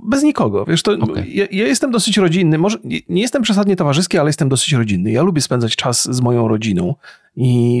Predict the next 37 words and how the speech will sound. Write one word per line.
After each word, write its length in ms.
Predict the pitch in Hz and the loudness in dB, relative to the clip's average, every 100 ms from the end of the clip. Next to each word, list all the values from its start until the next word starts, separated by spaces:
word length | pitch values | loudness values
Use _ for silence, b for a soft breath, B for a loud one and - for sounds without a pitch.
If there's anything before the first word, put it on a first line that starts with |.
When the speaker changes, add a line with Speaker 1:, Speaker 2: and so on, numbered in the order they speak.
| - 135 - | 0 -2 -2
Speaker 1:
i, 40 | |
i 120 | 135 | -2
zawsze 280 | 139 139 - | 0 0 0
za 80 | 135 | 0
każdym 280 | 139 131 127 | 0 -2 0
razem 240 | 127 127 | 0 -2
żeśmy 340 | 123 139 131 127 123 - | -2 0 0 0 -4 -6
jeździli 540 | 123 135 123 131 113 | -2 0 0 2 2
albo 220 | 104 120 | 0 0
do 100 | 117 | 0
jednej 260 | 120 120 123 | 0 0 0
rodziny, 300 | 120 120 123 | 0 0 -2
albo 180 | 120 110 | -2 -2
do 100 | 107 | -2
drugiej, 380 | 101 92 196 185 B B B | -4 -2 -2 -4 B B B
ale 200 | 143 165 | 0 0
brakowało 400 | 180 185 233 247 | 0 0 0 2
mi 120 | 196 | 0
takich 260 | 185 180 165 | 0 -4 -4
świąt, 440 | - 165 180 175 | -2 0 2 0
w 40 | |
których 580 | - - 151 151 147 - 131 - _ _ - | -2 0 2 2 0 -4 -12 -14 _ _ -4
moglibyśmy 520 | 156 151 147 147 143 | 0 2 0 0 -2
spędzać 320 | 135 123 123 | 0 -2 -2
czas 320 | - 120 - - | -2 -4 -4 -4
sami, 300 | - 120 - | -4 -4 -2
sami 220 | 135 120 | -2 -2
ze 80 | 107 | -2
sobą, 280 | - - | -4 -10
tylko 240 | - 117 113 | -8 -6 -4
tutaj 220 | 123 113 | -4 -4
w 60 | - | -6
takim, 300 | 123 123 117 | -6 -6 -6
w 60 | |
takim 400 | - - 123 123 | -6 -4 -4 -4
małym 300 | 131 123 123 | -4 -2 -2
gronie. 340 | 120 98 107 | -2 -2 -2